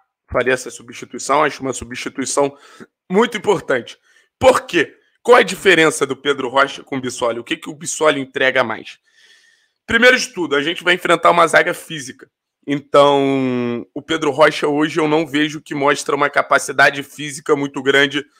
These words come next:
de, de disputa. Não que o Bissoli demonstre. Eu acho que se a gente for falar de um atacante que tenha isso, esteja relacionado pro jogo, esse atacante seja o Rômulo. Mas, por exemplo, a gente falou numa, num momento aqui que,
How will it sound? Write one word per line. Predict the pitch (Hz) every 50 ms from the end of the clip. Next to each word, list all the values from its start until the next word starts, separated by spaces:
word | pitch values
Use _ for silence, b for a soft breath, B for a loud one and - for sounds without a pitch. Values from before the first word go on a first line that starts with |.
| b b b b b 143
de, | 127 139 151 156 147 _ 143
de | 123 143 147
disputa. | 135 - - - - - 160 160 - - 139
Não | 180 -
que | - 392
o | 330
Bissoli | 247 185 - - 196 180 196 190
demonstre. | 180 196 185 160 160 165 147 - - - -
Eu | 123 127
acho | 139 156 151 - -
que | 156 156
se | - - 156
a | 147
gente | 156 175 - -
for | - - -
falar | - 165 160 160 156
de | 143 156
um | 151
atacante | 147 - 143 143 - 151 147 147 - - b b b b b b
que | - 151
tenha | - - 180 180 180 170 160
isso, | 156 156 151 - - 147
esteja | 139 - - 165 165 170 165
relacionado | 151 151 151 151 147 - 143 143 147 - -
pro | - - 139 127
jogo, | 117 139 143 156
esse | 165 - 170
atacante | 151 - 151 147 - 156 151 -
seja | - 151 147 175
o | 175
Rômulo. | 151 160 156 151 135 123 107 _ _ _ _ _ _ _ _
Mas, | - 156 165 143 -
por | - 180 180
exemplo, | 180 165 143 143 127 - 131
a | 127
gente | 131 160 160 - -
falou | 160 156 151 156 165
numa, | 165 165 165 160 151 143
num | 151 151 156
momento | 160 156 147 139 143 147 147 -
aqui | 139 131 - 147 156 151
que, | - - 170 160 143